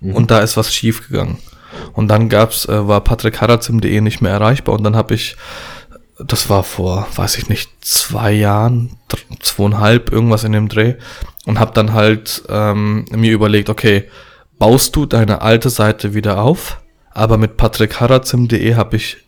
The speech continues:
Speaker 2: null Kohle verdient. Damals Workshops,
Speaker 1: Mhm.
Speaker 2: aber das war,
Speaker 1: Mhm.
Speaker 2: ähm, nicht der Rede wert, was, was das Finanzielle angeht. Und hab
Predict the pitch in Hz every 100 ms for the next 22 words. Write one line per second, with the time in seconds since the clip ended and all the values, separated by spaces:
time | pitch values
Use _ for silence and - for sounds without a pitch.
0 | _ - 117 117 127 135 131 120 113 110
1 | 104 101 101 107 110 107 101 - 110 110
2 | - 98 101 101 101 - 104 101 104 -
3 | 101 98 107 - - - - 101 98 98
4 | - 101 113 113 104 98 98 101 98 -
5 | - - - 107 101 - 98 104 - 104
6 | 98 - 101 98 101 101 - - - -
7 | - - - 107 -